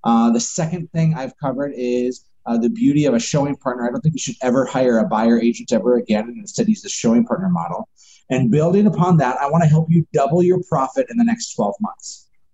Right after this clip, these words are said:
And so those of you that aren't in your car, if you're Terry in your car right now, sorry, dude, you gotta remember all this instead of writing it down. But if you're Jen, guess what? You can write all this down and we're gonna be set up for great success.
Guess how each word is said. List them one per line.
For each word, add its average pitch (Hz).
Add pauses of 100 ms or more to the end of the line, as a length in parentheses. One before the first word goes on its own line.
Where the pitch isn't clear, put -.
(280)
And 127
so 131 (160)
those 156
of 160
you 170
that 160
aren't 156
in 147
your 147 (100)
car, 107
if 127
you're 135
Terry 170
in 131
your 120
car 120
right 113
now, 120
sorry, 143
dude, 135
you 123
gotta 127
remember 127
all 110
this 110
instead 117
of 117
writing 113
it 117
down. 104
But 113
if 113
you're 107
Jen, 131 (260)
guess 127
what? 139
You 120
can 120
write 123
all 123
this 120
down 113
and 113
we're 107
gonna 113
be 110
set 104
up 107
for 104
great 95
success. -